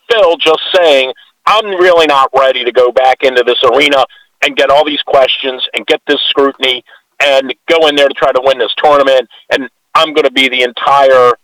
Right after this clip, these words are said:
you know, not the entire, but I'm gonna be a significant part of the storyline, and I'm just not really ready for it." Um, I, I, my own, my guess, 'cause there really isn't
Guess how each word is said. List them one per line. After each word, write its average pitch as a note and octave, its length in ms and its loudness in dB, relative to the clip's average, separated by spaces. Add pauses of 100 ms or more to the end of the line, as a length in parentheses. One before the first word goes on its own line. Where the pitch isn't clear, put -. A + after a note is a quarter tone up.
(580)
you D#3+ 80 0
know, F#2 160 -6 (100)
not B2 200 -2
the G2+ 80 -16
entire, G2 520 -4
but A#2+ 220 -2
I'm E3 220 0
gonna D3+ 160 2
be C3 180 2
a A2 240 0 (420)
significant D#3 1000 -6 (1080)
part D3+ 300 0
of B2 100 -4
the A2+ 80 -14 (140)
storyline, A2+ 640 0 (260)
and D#3 100 -2
I'm D#3 120 -6
just C#3 200 -6
not B2 220 -4
really A2+ 240 -2
ready A2 300 -2 (120)
for G2 180 -14
it." - 100 -20 (420)
Um, A#2 260 0 (160)
I, E3+ 220 0
I, C#3+ 100 0 (140)
my F#3 440 0
own, F3+ 360 0 (180)
my E3+ 280 -2
guess, E3+ 220 -2 (120)
'cause C#3 160 -6 (560)
there D#3+ 120 -2
really E3+ 300 0
isn't D#3+ 320 -4